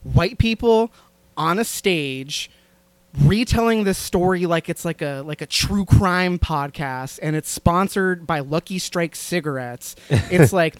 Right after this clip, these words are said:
Speaker 1: deeply cynical, and it's Scorsese's way of, like, the final, like, hammering the nail in, like, r-, uh, reorienting the story to be from the white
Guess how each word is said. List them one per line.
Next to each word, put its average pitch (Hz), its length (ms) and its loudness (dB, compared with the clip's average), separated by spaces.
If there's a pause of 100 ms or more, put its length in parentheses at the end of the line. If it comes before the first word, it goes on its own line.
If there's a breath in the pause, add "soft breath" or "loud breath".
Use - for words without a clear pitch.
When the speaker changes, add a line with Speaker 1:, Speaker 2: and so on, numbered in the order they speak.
(280 loud breath)
Speaker 1:
deeply 285 460 2
cynical, 180 840 2
and 156 260 -2
it's 160 240 -6
Scorsese's 202 760 2
way 143 440 0 (400 loud breath)
of, 156 240 0
like, 139 360 -4 (760 soft breath)
the 175 140 0
final, 196 680 4
like, 151 460 -4 (640)
hammering 175 760 4
the 165 60 4
nail 160 420 4
in, 143 500 0
like, 135 340 -8 (720 soft breath)
r-, 160 240 -10
uh, 139 280 -4
reorienting 185 960 0
the 160 60 -2
story 165 520 4 (140)
to 160 120 -2
be 151 440 -2
from 175 420 4
the 180 100 2
white 156 340 0